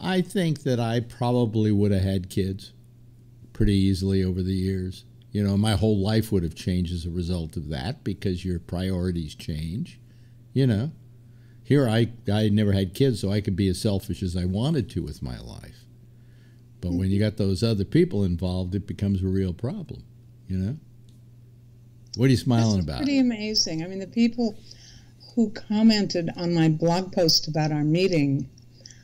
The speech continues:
Speaker 2: uh, a friend of mine in Boston, Millie Garfield,
Speaker 1: Yeah.
Speaker 2: um,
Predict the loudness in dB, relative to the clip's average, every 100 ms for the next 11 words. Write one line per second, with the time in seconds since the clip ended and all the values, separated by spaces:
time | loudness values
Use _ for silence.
0 | -20 -20 -10 -2 2 2 0 -6 0 6
1 | 6 6 2 2 2 2 0 0 2 2
2 | 0 -2 -2 -2 -4 -4 -6 -8 -8 -6
3 | -6 -4 -4 -4 -10 -18 -18 -10 -10 -10
4 | -16 -20 -8 -2 0 0 -2 -2